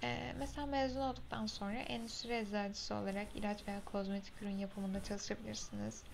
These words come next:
Ee, akademisyen olarak üniversitede kalabilirsiniz. Ee,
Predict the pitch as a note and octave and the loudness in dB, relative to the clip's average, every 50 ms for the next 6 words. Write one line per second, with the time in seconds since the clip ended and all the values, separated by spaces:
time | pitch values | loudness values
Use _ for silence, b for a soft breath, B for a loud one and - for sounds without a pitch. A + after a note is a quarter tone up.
0 | B B B B B B B B B G#3+ G#3 G#3+ - - - - - - A3 A3 | B B B B B B B B B 0 0 0 0 0 -2 -2 -2 0 0 0
1 | A3 - - A3 G#3+ G#3 G#3 G#3 G#3+ G#3+ G#3+ - - - - - G#3+ G#3 G#3 G#3 | 0 2 4 4 4 6 4 4 2 0 -2 -4 -6 -8 -4 0 0 2 2 2
2 | G#3 G#3 - G#3 G#3 G3+ G3+ - G3+ G3+ G#3 G3+ G#3+ A3 A3+ A3 - - A3+ A3+ | 0 0 -2 -2 -2 -2 -2 0 0 0 0 0 0 0 -2 -2 -2 -4 -4 -2
3 | A#3 A#3 A#3 - - - - - B B B B B B B B B B B B | -2 -4 -4 -6 -8 -10 -12 -12 B B B B B B B B B B B B
4 | B B B B B B - A3 A3 G#3+ G#3+ G#3+ | B B B B B B 0 2 4 4 4 2